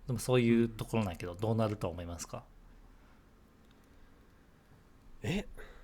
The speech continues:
Speaker 2: なんか、窓開けたら消えるみたいな。<laughs> 違いますか？
Speaker 1: <laughs>
Speaker 2: 外気を取り込んだら、一瞬でもう凍えて。
Speaker 1: <laughs> それは何？
Speaker 2: しょ-、
Speaker 1: もう火事に、火事に遭う前にってこと？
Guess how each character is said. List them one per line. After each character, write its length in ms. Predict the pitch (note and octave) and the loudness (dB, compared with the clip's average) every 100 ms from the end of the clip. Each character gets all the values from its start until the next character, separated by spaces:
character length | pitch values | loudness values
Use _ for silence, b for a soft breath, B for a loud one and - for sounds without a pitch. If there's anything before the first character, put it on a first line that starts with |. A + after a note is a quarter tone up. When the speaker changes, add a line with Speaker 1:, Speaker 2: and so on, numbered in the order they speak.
| - | -2
Speaker 2:
な 100 | D#3 | 0
ん 40 | |
か、 180 | D3 G#2 B2+ | 2 -2 0
窓 280 | C3+ F3 | 4 6
開 100 | C#3+ | 4
け 140 | B2+ C#3 | 2 2
た 120 | B2+ | 4
ら 220 | A2 F#2+ - | 4 0 -8
消 220 | - B2 A2 | -6 2 2
え 40 | |
る 100 | G#2 | 2
み 100 | F#2+ | -2
た 80 | G2+ | -2
い 40 | |
な。 40 | G#2+ | 0
<laughs> 440 | A#4+ - - A#2+ | 0 2 4 6
違 20 | |
い 40 | C3+ | 6
ま 60 | |
す 120 | A#2+ - | 4 -6
か？ 140 | F#2 - | -10 -12
Speaker 1:
<laughs> 400 | - - F#3 D3 | -6 6 10 12
Speaker 2:
外 280 | A3 F3+ F3+ | 12 12 12
気 100 | C3+ | 10
を 60 | A2+ | 10
取 180 | E3 | 10
り 60 | D3 | 12
込 140 | E3+ | 12
ん 60 | D3 | 12
だ 100 | B2 | 10
ら、 220 | A2 G2+ B G#3 | 8 4 B -2
一 120 | C3+ C3+ | 0 0
瞬 340 | - E3 D3+ | 4 4 6
で 280 | D3 C#3+ C3+ | 6 6 4
も 120 | C3 A#2+ | 0 -4
う 40 | |
凍 360 | - A#2+ A#2 A#2 | -2 -4 2 2
え 60 | |
て。 300 | G#2+ A2 A2 - b b b b b - - - - - - - | 2 2 0 0 b b b b b -20 -20 -20 -20 -20 -18 -6
Speaker 1:
<laughs> 260 | - B2+ | -2 0
そ 160 | A#2 C3+ | 2 6
れ 100 | C3+ | 8
は 160 | B2 A#2 | 8 6
何？ 160 | A#2 | 2
Speaker 2:
し 180 | - - | 0 0
ょ-、 40 | |
Speaker 1:
も 40 | C#3 - B2+ | 0 0 -2
う 40 | |
火 140 | - D3 | 4 4
事 140 | B2+ | 4
に、 260 | A2+ G2+ A2+ | 2 0 0
火 160 | - | 2
事 100 | C3+ | 2
に 120 | A#2+ | 6
遭 120 | G#2+ A#2+ | 6 8
う 60 | |
前 180 | A#2+ A#2 | 8 6
に 100 | G#2 | 6
っ 40 | |
て 100 | G2+ | -2
こ 100 | G2 | -4
と？ 260 | F#2+ A#2 - | -2 -2 -4